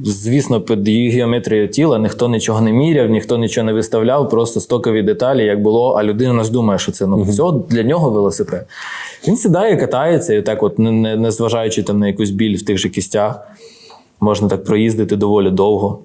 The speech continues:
Speaker 1: Зазвичай
Speaker 2: І стерти меніск.
Speaker 1: А, ну, блін, не знаю. Я колись думав, що класно стильно там сорокові, шістдесяті виноси виглядають, знаєш, здоровенною палкою.
Speaker 2: Мгм.
Speaker 1: Ну, як от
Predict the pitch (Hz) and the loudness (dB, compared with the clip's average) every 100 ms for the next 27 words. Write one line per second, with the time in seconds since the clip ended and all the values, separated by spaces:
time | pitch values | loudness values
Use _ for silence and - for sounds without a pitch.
0 | - 104 107 120 127 117 123 - 120 101 | -6 -2 0 0 2 2 0 2 2 2
1 | 104 101 - - - - 127 131 139 - | 2 0 -6 -16 -20 -6 -2 -2 -4 -4
2 | 180 185 233 226 220 185 160 170 151 160 | 0 2 2 2 2 4 4 4 4 4
3 | 156 127 120 135 165 170 156 151 147 - | 2 2 2 2 2 0 0 0 -2 -2
4 | 147 151 123 - 123 117 131 131 127 120 | 2 2 2 2 0 2 0 -2 0 -2
5 | - 139 131 113 107 101 - 123 127 131 | 0 0 2 0 0 -2 0 0 0 0
6 | 123 - 117 127 117 127 113 117 160 143 | 0 -2 -2 -2 -2 -2 -2 0 2 2
7 | - 107 98 104 101 92 90 107 113 98 | 2 0 2 0 2 0 0 -2 -2 -2
8 | 101 110 107 101 101 98 131 139 - 104 | -2 0 0 0 0 -2 -2 -2 -2 0
9 | 101 110 185 131 - 107 | 2 2 2 0 -2 -4